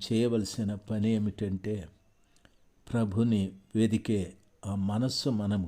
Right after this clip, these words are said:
కలిగి ఉండాలి. అంతేకాని ప్రభువు మీద మన మనస్సు లేకుండా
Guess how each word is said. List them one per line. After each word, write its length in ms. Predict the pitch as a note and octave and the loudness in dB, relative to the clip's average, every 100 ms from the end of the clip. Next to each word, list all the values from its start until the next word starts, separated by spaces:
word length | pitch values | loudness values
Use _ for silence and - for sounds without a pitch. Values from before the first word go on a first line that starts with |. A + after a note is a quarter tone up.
| F#2+ | -4
కలిగి 300 | A2+ G#2+ G2+ | -2 0 0
ఉండాలి. 360 | F#2+ F2+ F#2 - _ - - _ _ _ _ _ _ _ _ - | -2 -4 -8 -14 _ -20 -20 _ _ _ _ _ _ _ _ -2
అంతేకాని 800 | A#2+ A#2+ C#3 A2+ A2+ G#2 G2+ A#2 - - _ - - _ _ _ _ - | 0 4 4 4 2 2 0 -2 -8 -20 _ -18 -18 _ _ _ _ -6
ప్రభువు 400 | B2+ B2 A2+ D3+ | 0 0 2 2
మీద 240 | C#3 A#2+ B2+ | 4 2 2
మన 260 | A#2 G2+ | 0 -2
మనస్సు 480 | G#2 G#2 G#2 G#2+ B2 | -2 -2 -2 -2 -2
లేకుండా 640 | G2 G2+ - G#2 F#2+ A2+ | -2 -4 -4 -2 -2 -4